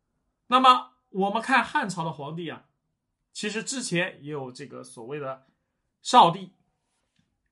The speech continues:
那么就是吕后时期有两位傀儡皇帝，他们被称为这个就叫少帝。他们的命运可惨了，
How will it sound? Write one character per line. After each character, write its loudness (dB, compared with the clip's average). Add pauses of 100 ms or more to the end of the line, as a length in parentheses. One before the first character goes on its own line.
(320)
那 4
么 2
就 -2
是 -4
吕 0
后 2
时 -4
期 -12 (160)
有 -6
两 0
位 -8
傀 -12
儡 -10
皇 -16
帝， -18 (580)
他 4
们 0
被 0
称 -8
为 -10 (640)
这 -4
个 0
就 -10
叫 -2
少 2
帝。 -8 (400)
他 8
们 4
的 -2
命 -6
运 -2
可 -8
惨 -4
了， -8